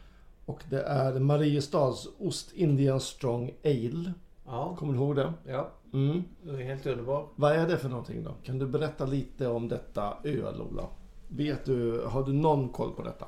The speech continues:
Speaker 2: Vi har ju fått äran, Andreas, du och jag. Tack
Speaker 1: Mm.
Speaker 2: vare Matpodden.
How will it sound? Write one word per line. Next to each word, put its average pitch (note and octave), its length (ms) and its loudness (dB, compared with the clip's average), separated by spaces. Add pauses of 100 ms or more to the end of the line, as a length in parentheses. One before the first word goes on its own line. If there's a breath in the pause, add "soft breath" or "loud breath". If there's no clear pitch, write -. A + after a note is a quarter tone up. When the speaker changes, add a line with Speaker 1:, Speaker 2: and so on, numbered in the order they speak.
Speaker 2:
Vi F3+ 480 0
har E3+ 160 4
ju F3+ 80 2
fått F3 200 -4
äran, C3+ 560 -2 (260)
Andreas, B2+ 600 -4
du C3+ 120 -4
och B2 140 2
jag. A#2 220 -2 (340)
Tack B2 100 -4
Speaker 1:
Mm. C3 220 -2
Speaker 2:
vare B2 120 -4
Matpodden. A#2 680 -4